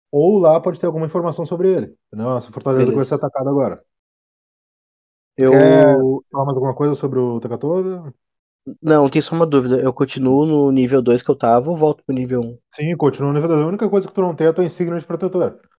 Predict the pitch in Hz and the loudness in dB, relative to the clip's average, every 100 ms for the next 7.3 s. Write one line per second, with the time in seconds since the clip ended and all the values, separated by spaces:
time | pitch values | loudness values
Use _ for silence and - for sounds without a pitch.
0 | _ - 131 156 185 185 220 104 156 - | _ -10 -2 0 2 4 4 4 0 -2
1 | 120 139 151 143 143 127 147 151 139 120 | -8 -6 -8 -6 -4 -2 -2 0 0 0
2 | 110 _ _ _ _ 117 123 143 147 135 | -4 _ _ _ _ -8 -6 -6 0 2
3 | 147 170 151 160 147 139 147 - _ _ | 2 2 2 2 0 -4 -4 -6 _ _
4 | 143 143 98 - _ _ - 123 123 143 | -2 -2 -2 -10 _ _ -6 -6 -2 -2
5 | 139 139 110 - _ _ _ _ 143 - | 0 0 -2 -6 _ _ _ _ -8 -2
6 | - 151 156 156 170 175 170 170 165 165 | 2 4 2 -2 0 0 2 2 2 2
7 | 151 - | 0 -6